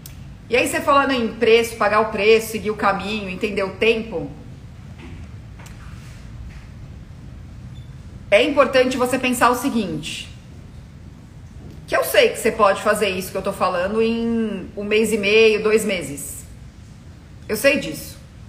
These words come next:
Porque os passos que eu te contei aqui são os passos da metodologia Estilo com Propósito. Então eu sei que isso é possível. Em dois meses.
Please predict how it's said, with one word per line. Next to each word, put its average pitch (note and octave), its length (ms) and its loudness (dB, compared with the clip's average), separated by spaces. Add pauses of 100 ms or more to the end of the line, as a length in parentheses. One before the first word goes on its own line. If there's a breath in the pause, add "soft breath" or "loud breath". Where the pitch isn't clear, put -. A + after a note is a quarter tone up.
(540 loud breath)
Porque A#3 220 0
os C4 140 0
passos C#4 400 4
que B3 100 4
eu A#3 80 4
te - 80 -6
contei G#3 360 2
aqui F3+ 540 -4 (920 loud breath)
são B3+ 200 4
os C4 120 0
passos B3 320 4
da B3+ 80 4
metodologia B3 560 4
Estilo B3 200 0
com A#3+ 120 -2
Propósito. A#3 520 -2 (960)
Então A3 140 -2
eu - 20 2
sei C4 160 4
que - 80 0
isso - 80 0
é - 40 2
possível. - 380 -8 (3000)
Em B3 440 4
dois C4 560 4 (340)
meses. G3 560 2